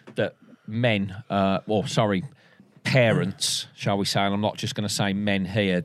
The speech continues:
that when somebody goes in for booking, when a mum goes in for booking at a hospital for a pregnancy, that you are not automatically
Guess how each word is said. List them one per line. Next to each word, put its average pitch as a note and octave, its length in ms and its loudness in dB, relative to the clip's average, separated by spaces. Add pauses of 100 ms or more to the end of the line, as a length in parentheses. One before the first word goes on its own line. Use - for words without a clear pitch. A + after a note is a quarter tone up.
that G#2+ 200 0 (960)
when C#3 400 2
somebody A#2+ 420 0
goes A2+ 340 2
in A2 140 0
for G#2+ 120 -6
booking, G2+ 640 0
when A2+ 180 2
a A#2 40 2
mum A#2 280 2
goes G#2 300 2
in G#2 100 0
for - 120 -4
booking G#2 540 0 (100)
at G#2+ 160 0
a - 20 -4
hospital G2+ 680 0
for G2 720 0
a G2+ 80 -4
pregnancy, G2 720 0 (480)
that A#2 220 2 (680)
you A2 220 4
are G#2 120 4
not G#2 540 -2 (340)
automatically G#2+ 1160 0